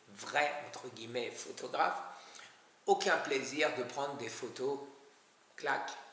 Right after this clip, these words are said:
avec un téléphone. Pratiquement aucun plaisir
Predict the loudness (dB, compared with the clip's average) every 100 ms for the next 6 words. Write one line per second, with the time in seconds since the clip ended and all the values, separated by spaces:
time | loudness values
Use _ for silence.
0 | -20 -20 -20 -18 -8 -2 -2 2 2 2
1 | 0 -2 -2 -2 -6 -8 -12 -20 -20 -20
2 | -20 -20 _ -8 4 6 6 4 -2 0
3 | 0 2 4 2 4 2 2 0 0 -2
4 | -2 -2